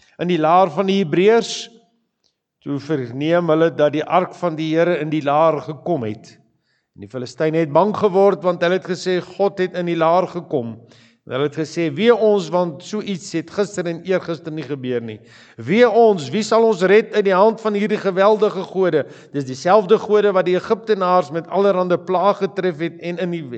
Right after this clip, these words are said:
het in die woestyn. Wees dapper en gedra julle soos manne, Filistyne, dat julle nie miskien die Hebreërs dien soos hulle gedien het nie. Gedra julle dan soos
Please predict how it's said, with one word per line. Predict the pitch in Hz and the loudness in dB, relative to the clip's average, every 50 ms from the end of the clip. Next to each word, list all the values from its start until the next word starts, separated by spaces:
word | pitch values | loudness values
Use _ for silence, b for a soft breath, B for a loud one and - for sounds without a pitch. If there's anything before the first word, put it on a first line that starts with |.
| 123 123 - | -10 -8 -6
het | 135 151 160 151 - | -4 -6 -6 -6 -8
in | 175 | -8
die | 175 170 | -8 -8
woestyn. | 139 160 151 - - - 143 131 120 107 - - b b b b b b b _ | -8 -10 -12 -12 -6 -4 -4 -4 -4 -8 -12 -18 b b b b b b b _
Wees | 160 208 214 170 | 2 2 2 4
dapper | 143 196 202 226 226 240 233 226 | 4 4 4 4 4 2 2 2
en | 202 156 | 2 2
gedra | 208 175 147 180 175 190 202 214 214 | 0 0 2 2 2 4 4 4 4
julle | 196 202 202 | 4 2 0
soos | 190 196 196 202 170 147 156 | 0 -2 -4 -8 -8 -6 -2
manne, | 160 180 196 202 190 | -2 0 2 2 0
Filistyne, | - - 151 151 151 143 - 143 139 139 143 147 139 | -2 -4 -4 -4 -4 -4 -4 -4 -4 -2 -2 -2 -2
dat | 123 135 127 | -4 -4 -4
julle | 135 156 165 175 | -4 -4 -2 -2
nie | 180 190 | -4 -4
miskien | 185 180 165 170 - - 170 180 175 160 B B B B B B B B | -6 -6 -6 -8 -12 -12 -10 -10 -10 -10 B B B B B B B B
die | 127 147 165 156 160 160 | -4 -2 0 2 0 0
Hebreërs | 143 127 135 160 185 214 214 208 175 135 | -2 -2 -2 0 4 4 4 4 2 0
dien | 139 165 175 180 175 175 | -2 -2 0 0 -2 -4
soos | 143 - 165 165 151 120 | -8 -8 -6 -6 -6 -2
hulle | 139 143 151 151 151 135 B B B B B B B B B B _ - | -2 0 2 2 0 0 B B B B B B B B B B _ -8
gedien | 151 139 123 160 170 165 | -6 -4 -2 -2 0 2
het | 160 156 151 - 127 | 0 0 0 -4 -8
nie. | 123 113 104 95 - - - - - _ _ _ _ - - _ _ - | -8 -8 -10 -12 -16 -20 -20 -20 -20 _ _ _ _ -20 -20 _ _ -10
Gedra | 120 110 104 117 135 147 156 165 165 | -10 -8 -4 -2 2 4 4 4 4
julle | 160 160 160 160 147 | 4 2 0 0 0
dan | 135 147 147 143 131 | 0 0 -2 -2 -4
soos | - 147 139 123 | -8 -8 -8 -8